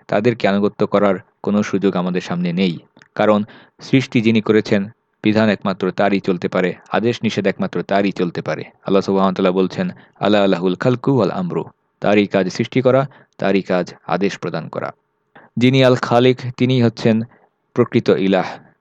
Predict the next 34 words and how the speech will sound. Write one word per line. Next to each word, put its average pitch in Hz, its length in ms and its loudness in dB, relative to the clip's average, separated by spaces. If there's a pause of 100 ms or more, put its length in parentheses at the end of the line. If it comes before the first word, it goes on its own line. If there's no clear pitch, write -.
(180)
আসমান 139 300 2
এবং 131 160 4
জমিনে 127 280 4
কোনো 123 180 2
দ্বিতীয় 127 460 4
খালিক 120 440 2
নেই, 117 400 2
দ্বিতীয় 113 440 4 (140)
সৃষ্টিকর্তা 104 600 -2
নেই। 90 200 -4 (500)
আল্লাহ 110 160 4
সুবহানাহু 117 220 2
ওয়া 113 60 4
তাআলা 110 180 4
বলছেন, 117 560 0
"যালিকুমুল্লাহু 117 880 4
রাব্বুকুম 110 540 0
লা 110 280 4
ইলাহা 104 400 2
ইল্লা 101 360 4
হুয়া 104 360 2 (300)
খালিকু 117 420 2
কুল্লি 110 320 2
শাইইন 110 460 2 (240)
ফা'বুদুহু।" 92 880 0 (260)
তিনিই 131 240 4
আল্লাহ, 131 320 6
তিনি 127 200 -2
তোমাদের 113 380 4
রব, 113 340 6 (360)
লা 117 160 6
ইলাহা 110 360 4
ইল্লা 101 300 4
হুয়া, 90 380 0